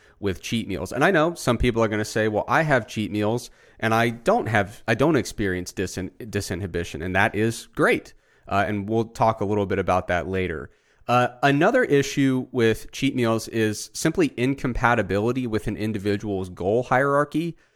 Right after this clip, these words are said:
and also a misapplication of the fundamentals of operant conditioning. So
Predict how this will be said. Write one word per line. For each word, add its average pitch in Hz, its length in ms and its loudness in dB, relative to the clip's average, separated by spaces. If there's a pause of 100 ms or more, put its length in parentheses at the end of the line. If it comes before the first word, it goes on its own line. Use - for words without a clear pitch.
(200)
and 120 160 2
also 151 500 2
a 117 200 2
misapplication 123 1400 -2
of 98 220 -6
the 101 80 -2
fundamentals 104 840 -4
of - 260 -8
operant 98 600 -2 (100)
conditioning. 92 760 -6
So 104 360 0